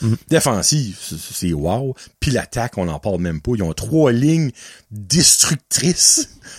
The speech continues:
Speaker 2: et la quatrième ligne qui va être probablement plus de grit, là.
Speaker 1: Mhm.
Speaker 2: Euh, leur faiblesse.
Speaker 1: C'est bien, Jake, mais un point d'exclamation, euh, point d'exclamation. D'interrogation, je mets peut-être un backup goalie.
Speaker 2: What ?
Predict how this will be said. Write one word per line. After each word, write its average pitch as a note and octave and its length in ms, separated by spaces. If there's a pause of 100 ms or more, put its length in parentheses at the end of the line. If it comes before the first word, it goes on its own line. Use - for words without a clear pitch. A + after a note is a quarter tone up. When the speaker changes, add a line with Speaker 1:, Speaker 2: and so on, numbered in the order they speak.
(140)
Speaker 2:
et E3+ 100
la C3 100
quatrième C#3+ 420
ligne D#3 200
qui A#2 100
va G2+ 100
être A2+ 180
probablement A2+ 300
plus A#2 180
de G2+ 80
grit, G#2 240 (100)
là. E3+ 60 (200)
Speaker 1:
Mhm. G#2+ 160 (440)
Speaker 2:
Euh, A2+ 280
leur A2+ 160
faiblesse. E3+ 920 (340)
Speaker 1:
C'est A2 80
bien, C#3 240
Jake, A#2 200
mais A2 120
un F#2+ 40
point B2+ 140
d'exclamation, A#2 760
euh, G2+ 180
point G#2+ 160
d'exclamation. F#2+ 400 (160)
D'interrogation, C#3 640
je A2+ 60
mets G2+ 100
peut-être A#2+ 200
un G#2 80
backup G2+ 280
goalie. G#2+ 400 (840)
Speaker 2:
What ? B2 180